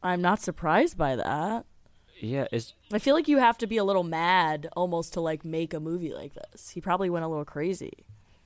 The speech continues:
Speaker 2: Yeah, that's what I'm thinking. Like, I feel like he really went into the depth of his brain and just kinda broke himself <laughs> a little bit.
Speaker 1: Yeah, I would not be surprised. I just don't know how anyone could make this and not be, like, going through something really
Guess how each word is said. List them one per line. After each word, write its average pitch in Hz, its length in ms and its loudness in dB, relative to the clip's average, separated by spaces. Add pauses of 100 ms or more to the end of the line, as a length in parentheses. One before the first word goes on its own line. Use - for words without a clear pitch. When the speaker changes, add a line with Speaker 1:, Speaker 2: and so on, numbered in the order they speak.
(140)
Speaker 2:
Yeah, 95 600 -4
that's 95 160 -6
what 131 80 -4
I'm 104 80 -6
thinking. 110 320 -6
Like, 92 160 -4
I 95 80 -4
feel 113 180 -4
like 120 120 -2
he 120 120 -4
really 95 360 -2
went 95 220 0
into 92 100 -4
the 87 100 -4
depth 92 400 -4
of 95 140 -4
his 90 160 -2
brain 85 400 -2
and 82 80 -6
just 85 140 -6
kinda 90 200 -6
broke 85 440 -4
himself 87 680 -8
<laughs> - 20 -20
a - 180 -6
little 98 220 -4
bit. 90 240 -2 (680)
Speaker 1:
Yeah, 208 280 -4 (240)
I 185 120 -4
would 202 220 0
not 208 280 4
be 185 120 -2
surprised. 151 720 -10 (400)
I 254 120 6
just 262 220 -6
don't 226 280 2
know 208 160 2
how 202 180 0
anyone 180 260 -4
could 170 140 -10
make 165 240 -4
this 165 180 -8
and 160 160 -10
not 156 300 -4
be, 160 260 -6
like, 139 280 -8 (260)
going 170 400 0
through 147 180 -8
something 131 540 -12
really 147 460 -8